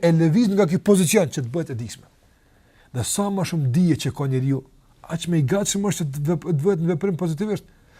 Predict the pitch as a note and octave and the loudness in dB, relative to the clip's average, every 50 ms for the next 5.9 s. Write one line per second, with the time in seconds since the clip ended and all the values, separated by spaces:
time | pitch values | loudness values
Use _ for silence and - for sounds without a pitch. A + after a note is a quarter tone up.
0 | _ _ - A#2 B2 B2 - - E3 C#3+ G#3+ A3 G#3+ G#3 E3 - - - - F#3+ | _ _ -8 -6 -6 -4 -2 0 2 4 4 4 4 4 2 0 -4 -4 -2 0
1 | G#3+ B3+ B3+ G#3+ - G#3+ G#3+ G#3+ G#3 D#3+ - - - - _ - - - - - | 2 4 4 4 4 2 2 2 2 0 -2 -8 -20 -20 _ -8 -8 -8 -8 -12
2 | - - - A3 F#3+ - G#3 E3+ C3+ B2 C3+ F3+ A3+ B3+ C4+ B3 A3 F#3+ B3+ G#3+ | -14 -2 0 2 4 4 4 2 2 0 0 0 0 2 2 2 2 2 2 0
3 | - A#3+ B3 A3+ B3 - - - _ _ _ _ _ _ _ _ _ _ - _ | 2 2 2 2 2 -2 -8 -20 _ _ _ _ _ _ _ _ _ _ -20 _
4 | _ _ _ _ _ _ _ _ _ _ _ _ - - _ - - _ _ _ | _ _ _ _ _ _ _ _ _ _ _ _ -20 -20 _ -20 -20 _ _ _
5 | - F3 F3 - - G#3+ G#3+ F#3+ F3+ F3 D#3 D3 D3+ C#3+ C#3 A#2 G2 E2+ | 2 2 2 2 2 2 2 4 4 4 2 2 2 2 0 -2 -4 -6